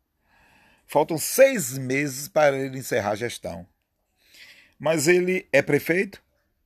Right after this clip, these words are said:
e continua prefeito. O Ita-, Itabuna permanece figurando como o epicentro da pandemia do coronavírus no sul da Bahia e na Bahia. E o município continua enfrentando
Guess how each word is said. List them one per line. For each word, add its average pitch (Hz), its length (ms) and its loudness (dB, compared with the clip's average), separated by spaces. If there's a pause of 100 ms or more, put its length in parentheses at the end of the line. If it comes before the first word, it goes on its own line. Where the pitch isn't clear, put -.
(140)
e 98 60 -8
continua 139 320 0
prefeito. 98 460 -6 (1300)
O 143 80 2
Ita-, - 240 -4
Itabuna 165 440 2
permanece 131 720 0
figurando 139 680 -2
como 135 560 -2
o 143 120 -2
epicentro 151 960 -4 (240)
da 131 160 2
pandemia 135 640 0
do 127 100 -6
coronavírus 113 720 0
no 107 100 -6
sul - 140 -8
da 113 80 -4
Bahia 107 500 -4 (160)
e 117 120 -8
na 107 120 -2
Bahia. 98 460 -4 (1120)
E 156 100 6
o 170 40 4
município 180 680 0
continua 160 600 -4
enfrentando 139 760 -4